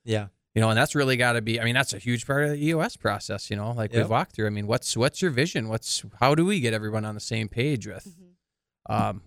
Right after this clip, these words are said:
Speaker 2: where are we going? How are we gonna get there? And if you're not on board with that, then this just isn't gonna be, be the place for you.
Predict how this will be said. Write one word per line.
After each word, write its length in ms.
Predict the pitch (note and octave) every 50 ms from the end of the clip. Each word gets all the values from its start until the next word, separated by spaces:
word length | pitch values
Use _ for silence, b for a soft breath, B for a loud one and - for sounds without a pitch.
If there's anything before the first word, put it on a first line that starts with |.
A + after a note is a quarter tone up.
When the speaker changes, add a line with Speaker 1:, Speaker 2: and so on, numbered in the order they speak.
| G#2 G2+
Speaker 2:
where 140 | A2 A#2
are 60 | B2+ D3
we 140 | D3+ C3 A2+
going? 240 | A2 A#2+ D3+ D3 A2
How 120 | G#2+ A#2
are 100 | A#2 A#2+
we 120 | A#2+ A#2
gonna 160 | A2+ A2 A2 G#2
get 220 | G#2 B2+ C3 -
there? 180 | - G#2 G2+ G2+
And 100 | G2 G#2
if 80 | -
you're 120 | - A#2+ C3
not 160 | B2 A#2+ A2+
on 100 | G#2+ G#2 G#2
board 200 | A2+ C3+ F#3+ F3+
with 140 | B2+ -
that, 220 | - A2 A2 A2 -
then 100 | A2 G2+
this 180 | G#2+ A2+ - -
just 240 | - A2+ - - A#2+
isn't 140 | G#2+ A2 G#2+
gonna 140 | G2+ G2 F#2
be, 200 | F#2 F#2 F#2+ F2+
be 160 | G#2 A2 G#2+
the 80 | G2+ F#2+
place 260 | - A#2 A#2+ A#2+ -
for 180 | - - C2+ G#1+
you. 160 | - D2+